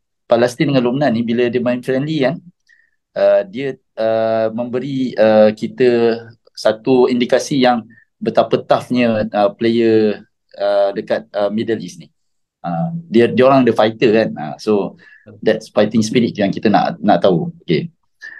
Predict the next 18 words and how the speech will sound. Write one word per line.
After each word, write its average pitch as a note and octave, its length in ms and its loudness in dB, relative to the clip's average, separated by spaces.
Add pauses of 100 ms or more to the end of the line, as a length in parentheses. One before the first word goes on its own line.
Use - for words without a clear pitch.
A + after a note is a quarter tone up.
(260)
So, A#2+ 240 2
hopefully D#3+ 480 4
bila A#2+ 600 6
game B2+ 180 2
lawan A#2 240 4
Oman C3 320 -2
nanti, D3+ 400 -6
ah, F#2 320 0
player A#2+ 300 4
dah A#2 100 4
betul-betul A2 320 0
adapt. G#2 320 2
Walaupun A#2+ 400 2
tak D#3+ 240 -2
ada, D3+ 160 -8 (720)
ah, G2+ 420 4 (460)
competitive C3 480 -8
match, - 320 -2